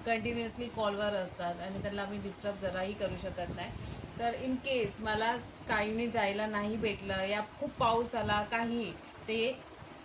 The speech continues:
इमर्जन्सीसाठी, तर मग मी घरीच पुजेन. तर असं मी सामान आणलंय. मला तरीही जांभूळ करवंद मिळ-, मिळाली नाही, in case मला सकाळी मिळेल तर मी ते पण घेईन.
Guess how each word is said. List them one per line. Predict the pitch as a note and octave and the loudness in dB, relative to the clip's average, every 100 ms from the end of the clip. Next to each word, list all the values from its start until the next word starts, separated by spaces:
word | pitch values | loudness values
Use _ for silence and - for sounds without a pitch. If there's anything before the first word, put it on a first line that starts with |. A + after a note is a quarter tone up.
| - - - | -16 -16 -8
इमर्जन्सीसाठी, | A3 G#3 F3+ E3+ D#3+ E3 E3 - - - - - - - - - - - - - | -2 0 0 -4 -8 -10 -12 -14 -16 -16 -16 -16 -16 -18 -16 -12 -10 -10 -10 -4
तर | F#3+ F#3+ G#3 | 0 4 4
मग | G#3 A3+ B3+ B3+ - - - - | 4 2 2 0 -6 -14 -16 -10
मी | A3 B3 | -4 0
घरीच | C#4 C#4 D4 | 4 4 4
पुजेन. | - F#3 D3+ C#3 - - - - - - - - - - | -2 -4 -4 -4 -6 -8 -10 -10 -12 -14 -14 -14 -12 -4
तर | G3+ G3+ G#3 | 0 2 2
असं | - G3+ A#3 | 0 -4 -2
मी | A#3+ | -2
सामान | A#3 G#3 F#3+ G#3 | 0 0 0 0
आणलंय. | G3+ E3+ F#3+ - - - | 0 -2 -6 -8 -10 -2
मला | A3 A3+ A#3 | 2 4 4
तरीही | A#3 A#3+ A#3+ | 2 2 0
जांभूळ | A3 G#3+ F#3+ G3 G3+ G#3+ A3+ | 0 2 2 0 0 2 2
करवंद | A3+ A3+ G3+ G#3 G#3 | 2 0 2 0 2
मिळ-, | A3+ A3 G#3+ - | 2 2 -2 -2
मिळाली | G#3+ G#3 G#3 A3+ | 2 2 2 0
नाही, | G#3 F#3 F#3 G3+ A#3 - - - - | -2 -2 -4 -6 -8 -10 -14 -12 -6
in | G#3+ G#3+ | -4 -2
case | A3 | -4
मला | A3+ G#3+ | -2 -4
सकाळी | F#3+ A3+ G#3+ G#3 G#3+ | -4 -4 -2 0 0
मिळेल | A3 A#3 G#3 - - - F#3+ | 0 2 0 -2 -4 -6 -4
तर | F#3 | -4
मी | G3 | -6
ते | F#3+ G3 | -8 -6
पण | F3 F#3+ | -4 -4
घेईन. | F3 C#3+ F#3+ | -4 -6 -8